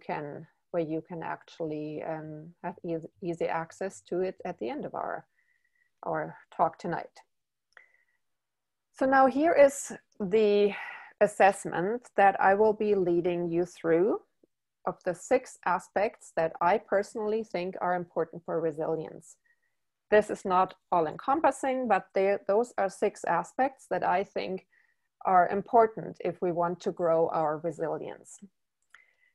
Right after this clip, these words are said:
So for, I'll lead you through all six of them. So don't score yourself right now. Please always wait until I have given you some explanation of what I mean by these different aspects. If you are an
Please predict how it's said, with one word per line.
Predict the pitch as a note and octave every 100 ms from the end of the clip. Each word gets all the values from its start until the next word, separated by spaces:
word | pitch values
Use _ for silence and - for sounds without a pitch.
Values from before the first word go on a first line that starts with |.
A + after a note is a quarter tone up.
| _
So | - G#3+
for, | - A3+ G#3+ -
I'll | - G#3+ A#3
lead | C#4 D4
you | E4 E4
through | - G#3+
all | - A3
six | A3+ C4+ B3+ -
of | E3 -
them. | B2+ F#3
So | - A3+
don't | A3+ A#3 D#4
score | - C#4+ C#4
yourself | C4+ B3+ A3 G#3+ -
right | G3+ G3
now. | D3+ D3 F#3+ G#3+
Please | - B3+ A#3+
always | A3 A#3+ A#3 A3
wait | G3 F#3 F#3
until | F3 G3 F3+
I | F3
have | D#3+ D#3+ D#3+ D#3 _ -
given | G3 F#3 F3
you | F3
some | - E3 E3 - _ _ _ -
explanation | F3 - - D#3+ D#3 F3+ - E4 F#4+
of | G3 F3 -
what | F3 E3+ - -
I | F3
mean | F3 F3 D#3+ - F#3+ C4+ -
by | D#3 D#3+ -
these | D#3+ -
different | F3 E3+ E3
aspects. | F#3 - - F3 A3 - - - _ _ _ _ _ _ _ _ _ _ A#3
If | C#4+ -
you | E4+ -
are | G#3+ G3 G3 F#3+ - -
an | F3+